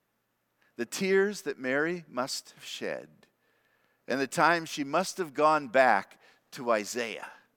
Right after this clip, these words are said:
<laughs> and to the word given to her by Gabriel, the word, a holy word of God. Or how about this one?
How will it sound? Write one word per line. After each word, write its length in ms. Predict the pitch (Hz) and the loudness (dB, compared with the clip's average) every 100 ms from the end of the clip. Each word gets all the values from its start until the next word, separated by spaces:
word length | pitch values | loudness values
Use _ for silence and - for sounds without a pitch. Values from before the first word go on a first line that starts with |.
| _ _ _ - | _ _ _ -20
<laughs> 1120 | - _ _ _ _ _ _ _ _ _ _ | -20 _ _ _ _ _ _ _ _ _ _
and 180 | - 147 | -2 0
to 120 | 151 147 | 0 2
the 100 | 143 | 2
word 540 | 139 165 147 127 110 | 4 6 6 4 0
given 320 | 127 151 156 147 | -2 0 -2 -4
to 120 | 135 | -4
her 220 | 131 127 | -2 -4
by 180 | 117 120 | -2 -2
Gabriel, 840 | 107 123 123 95 98 78 73 _ _ _ _ _ _ _ _ _ _ _ _ _ | 0 0 0 -4 -10 -10 -16 _ _ _ _ _ _ _ _ _ _ _ _ _
the 140 | 95 | -10
word, 580 | 107 123 135 107 85 82 _ _ _ _ _ _ _ | -4 0 0 0 -4 -10 _ _ _ _ _ _ _
a 120 | 98 95 | -12 -8
holy 340 | 120 113 104 | -4 -4 -4
word 220 | 92 85 | -6 -8
of 120 | 82 | -10
God. 300 | - 82 78 | -8 -8 -6
Or 40 | 90 | -4
how 160 | 185 | 0
about 200 | 214 330 | 0 0
this 220 | - 214 - | -2 -6 -6
one? 160 | 110 | -6